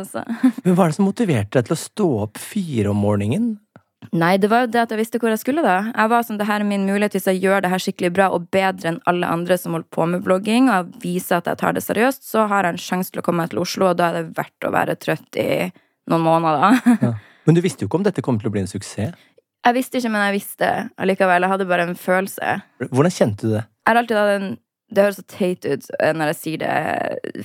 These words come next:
Speaker 1: fordi at folk som melder sånne her ting har det sjeldent, men jeg virkelig mener det. Jeg har en veldig sterk intuisjon. <laughs> Så jeg visste bare. Det var en sånn, det var ingen redsel eller nervøsitet eller cringe eller noen ting. Det var bare sånn, «Jeg vet hva det her blir.» Så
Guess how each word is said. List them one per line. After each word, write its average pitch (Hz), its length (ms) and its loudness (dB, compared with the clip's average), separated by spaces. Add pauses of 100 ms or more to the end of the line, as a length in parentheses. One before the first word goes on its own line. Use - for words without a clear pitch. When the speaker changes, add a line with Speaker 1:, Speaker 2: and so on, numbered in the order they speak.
Speaker 1:
fordi 175 220 2
at 170 80 0
folk 175 180 -2
som 160 160 0
melder 165 240 2
sånne 156 160 -2
her 156 160 0
ting 156 160 -2
har 160 240 2
det 160 80 -4
sjeldent, 185 480 -2
men 175 80 2
jeg 170 300 2
virkelig 170 320 0
mener 165 160 2
det. 180 100 4
Jeg 180 120 2
har 170 100 2
en 165 80 -4 (180)
veldig 170 460 2 (100)
sterk - 400 0
intuisjon. 185 680 2 (240)
<laughs> - 260 -20
Så 190 80 0
jeg 190 140 -2 (180)
visste 247 320 -4
bare. - 300 -2 (180)
Det 208 160 -2
var 226 80 6
en 220 80 -6
sånn, 196 160 -2 (560)
det 202 160 4
var 226 160 4
ingen 202 300 -4 (100)
redsel 196 640 -2
eller 151 320 -2
nervøsitet 165 960 0
eller 160 160 -2
cringe 165 640 0
eller 160 160 2
noen 165 160 2
ting. 165 160 0
Det 170 80 4
var 185 80 4
bare 165 160 -4
sånn, - 120 -12
«Jeg 180 280 -2
vet 196 380 -2
hva - 100 -2
det - 80 0
her - 160 0
blir.» - 260 -2 (460)
Så - 160 -6